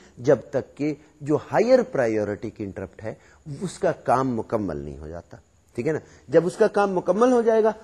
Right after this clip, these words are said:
تو آٹومیٹیکلی اس سے نچلی پرائیورٹی والی انٹرپٹ جو ہے وہ آگے چلی جائے گی، جب اس کا کام مکمل ہو جائے گا تو اس سے نچلی پرائیورٹی والی انٹرپٹ جو ہے وہ آگے چلی جائے گی،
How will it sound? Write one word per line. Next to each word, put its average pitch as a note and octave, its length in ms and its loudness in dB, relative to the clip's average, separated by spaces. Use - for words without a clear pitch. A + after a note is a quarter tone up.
تو - 100 -2
آٹومیٹیکلی G#3 720 2
اس A3+ 140 -2
سے C#4+ 220 2
نچلی G#3 360 0
پرائیورٹی C#3+ 500 0
والی C3+ 220 0
انٹرپٹ A2 340 -8
جو A#2 100 -10
ہے B2 80 -4
وہ G2+ 240 -2
آگے G2+ 260 0
چلی G#2 160 -8
جائے G2+ 200 -6
گی، G#2 60 -14
جب C#3 220 2
اس - 160 -12
کا G#3 120 4
کام G3+ 280 0
مکمل G3 360 0
ہو F#3+ 60 2
جائے F#3+ 200 2
گا F#3+ 100 2
تو F#3 200 -12
اس C3 80 -12
سے - 160 -6
نچلی A2+ 340 -6
پرائیورٹی G#2+ 420 -4
والی G#2 220 -4
انٹرپٹ G2+ 340 -12
جو G#2+ 100 -12
ہے D3 80 -10
وہ A2+ 200 -8
آگے B1+ 260 -16
چلی - 220 -20
جائے - 120 -20
گی، - 120 -20